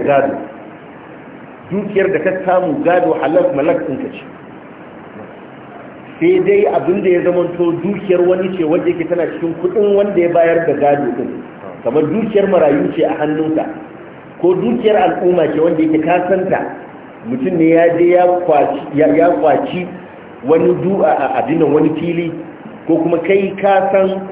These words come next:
akwai wani kuɗi da aka yi budget ɗinka, maimakon ya tafi ya sa shi a cikin aljihunsa, wanda yake ayyananne ne, in ka ayyan-, wanda aka ayyana to magada bai halatta su ba.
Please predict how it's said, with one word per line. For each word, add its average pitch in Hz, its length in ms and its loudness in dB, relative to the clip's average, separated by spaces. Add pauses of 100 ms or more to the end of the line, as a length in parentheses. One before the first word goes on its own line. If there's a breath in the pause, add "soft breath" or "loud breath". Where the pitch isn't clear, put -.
(140)
akwai 165 360 0
wani 196 300 2
kuɗi 208 240 -6
da - 140 2
aka - 100 -2
yi 156 80 4
budget 151 400 2
ɗinka, 151 260 -2 (760)
maimakon 151 480 4
ya 190 80 4
tafi 151 240 -2
ya 170 180 4
sa 180 160 2
shi 180 80 -2
a 139 140 2
cikin 147 240 -4
aljihunsa, 131 560 -4 (920)
wanda 190 240 2
yake 190 140 2
ayyananne 151 600 4
ne, 151 100 0
in 185 240 -2
ka 190 140 0
ayyan-, 190 380 2
wanda 190 240 2
aka 175 180 -2
ayyana 131 480 0
to 131 100 -4
magada 156 420 0
bai 175 100 -2
halatta 127 340 -6
su - 220 -16
ba. - 80 -16